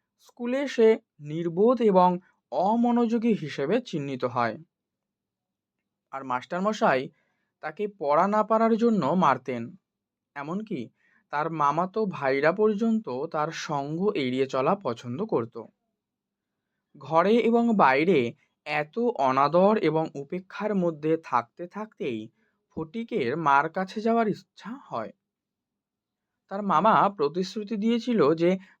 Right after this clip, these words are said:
কার্তিক মাসে পুজোর ছুটির সময় সে বাড়ি যাবে, তখন থেকেই শুরু হয় ছুটির জন্য ফটিকের অধীর অপেক্ষা। এর নেক্সট পার্টটার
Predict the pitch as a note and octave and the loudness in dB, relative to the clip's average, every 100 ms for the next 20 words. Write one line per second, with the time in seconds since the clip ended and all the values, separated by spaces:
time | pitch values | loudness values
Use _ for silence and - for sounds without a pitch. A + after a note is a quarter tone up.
0 | _ D#3 C#3 D3 - G#3+ A3+ A3+ C4 B3+ | _ -2 -2 -4 -14 -10 -6 -6 -6 -8
1 | A3+ D3 C#3+ F#3+ G3+ A3 A3 A3 - B3 | -8 -8 -4 -4 -4 -8 -6 -6 -6 -2
2 | A#3 C3+ D3 - F#3+ D3+ C3 C3+ E3 E3 | 0 2 0 0 -2 2 2 2 2 4
3 | A#3+ G#4+ _ _ _ _ _ D#3+ D3+ G#3 | 2 0 _ _ _ _ _ -10 -8 -8
4 | A3 A#3 A#3 D#4 D#4+ F#3 D3 B2+ D#3 B3+ | -6 -6 -4 -4 -4 -4 -4 -4 -4 -4
5 | - _ _ _ - F#3 G3+ B3 A#3+ C4 | -6 _ _ _ -18 -14 -8 -4 -2 -2
6 | C#4 C4 - C3+ C3+ - G#3+ - C3+ A#2+ | -2 -6 -6 -8 -8 -10 -10 -10 -12 -12
7 | - A#3 C#3 A#2+ A#2 _ B2+ A2 _ _ | -10 -8 -8 -10 -12 _ -20 -20 _ _
8 | _ _ _ _ _ _ _ _ _ _ | _ _ _ _ _ _ _ _ _ _
9 | _ _ _ _ _ _ _ _ _ _ | _ _ _ _ _ _ _ _ _ _
10 | A#3 G3 G3+ G#3+ - A3 G#3+ - A3+ | -10 -6 -6 -6 -4 -4 -4 -6 -8